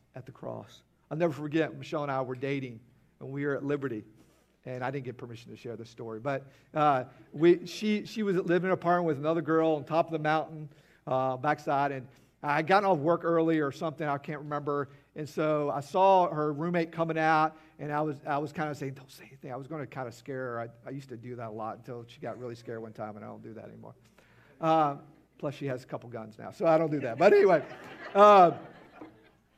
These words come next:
you ever hear, "I got shot, it was my fault," all right? So,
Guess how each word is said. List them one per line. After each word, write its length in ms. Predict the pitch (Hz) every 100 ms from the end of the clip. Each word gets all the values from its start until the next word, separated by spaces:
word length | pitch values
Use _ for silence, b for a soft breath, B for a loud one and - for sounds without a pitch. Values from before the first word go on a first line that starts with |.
| _ 143
you 120 | 160
ever 120 | 165
hear, 180 | 180 180
"I 120 | 160
got 240 | 160 156
shot, 380 | - 170 151 143
it 60 | 123
was 140 | 120
my 160 | 123 107
fault," 300 | 123 101 110
all 100 | 120
right? 160 | 120 113
So, 220 | 180 147